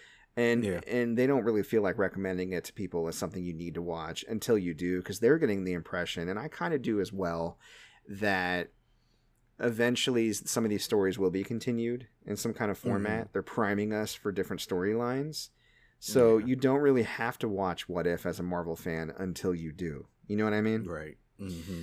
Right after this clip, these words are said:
Speaker 1: So again, it's not a, it doesn't feel like a waste of time to me. I'm still interested to see, like, what's gonna happen every week, what the flavor of the week is gonna be, whether I'm
Speaker 2: Yeah.
Speaker 1: into it or not. And again, I, as far as logic,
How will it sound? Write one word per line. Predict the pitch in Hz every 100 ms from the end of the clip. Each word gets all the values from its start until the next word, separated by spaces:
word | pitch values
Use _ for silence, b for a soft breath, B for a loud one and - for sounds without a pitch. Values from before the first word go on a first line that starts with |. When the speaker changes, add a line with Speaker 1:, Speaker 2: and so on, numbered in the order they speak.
| B B B
Speaker 1:
So | - 123 107 104 -
again, | - 180 104 -
it's | 156 -
not | 202 -
a, |
it | -
doesn't | 202 254 -
feel | - 156
like | 170 160
a | 123
waste | 113 117 -
of | 110
time | - 101 110 107
to |
me. | 107 110 107
I'm | 107
still | - 156 107
interested | 107 117 - 98
to | 95
see, | - 101
like, | 92 85
what's | 92 95 -
gonna | 101 90
happen | 104 87 101 95
every | 92 92
week, | 90 92 92
what | 85
the |
flavor | 95 - 98 90 92
of | 82
the | 87
week | 87 85 80
is | -
gonna | 87 78
be, | 78 80 87 120 _ b b b
whether | 110 107 101
I'm | 90
Speaker 2:
Yeah. | 90
Speaker 1:
into | 92 98 95
it | 87
or |
not. | 80 78 82 90 - b b b b _ -
And | 123 127
again, | 135 127 -
I, | 113 113 - - - -
as | -
far | 160 170
as | 120
logic, | 113 123 139 139